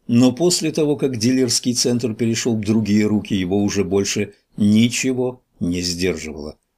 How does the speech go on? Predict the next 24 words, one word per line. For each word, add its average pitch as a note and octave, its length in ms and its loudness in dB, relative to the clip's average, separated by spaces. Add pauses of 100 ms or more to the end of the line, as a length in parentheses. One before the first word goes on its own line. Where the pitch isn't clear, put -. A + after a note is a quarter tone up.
(260)
Он E3 180 2
бывал E3 240 4
злобным, F2+ 640 2
но C3 280 -2
в - 80 -20
тот C#3+ 220 -2
день, C#3 200 -2
когда B2 340 -2
появился A#2+ 720 0 (140)
в - 100 -20
красном A2 500 2
колесе G#2+ 580 0 (100)
с - 100 -4
четвертаками G#2 1040 -2 (360)
и B2 120 2
поставил A2 640 0
всем G2+ 380 0
выпивку, C#3 460 -2
был C#3 320 0 (240)
мягким F#3+ 640 2 (300)
и D#3 100 4
пушистым, F3+ 600 0
как D3+ 220 -6
котенок. D#2+ 600 -6